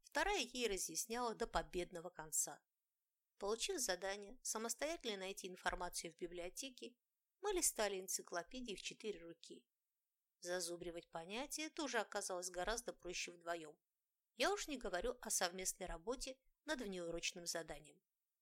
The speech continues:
Так рассказывали, и родители здесь учились,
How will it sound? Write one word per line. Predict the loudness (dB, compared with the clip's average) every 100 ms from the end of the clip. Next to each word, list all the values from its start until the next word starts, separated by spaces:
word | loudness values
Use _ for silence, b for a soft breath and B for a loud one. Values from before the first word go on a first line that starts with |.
| _ _ _ _ _ _
Так | -4 6
рассказывали, | 10 10 8 8 6 6 0 -8 -12 _ _ _ 2
и | 6
родители | 8 6 -2 -2 -2
здесь | -2 0 0
учились, | 0 0 -2 -2 -2 -4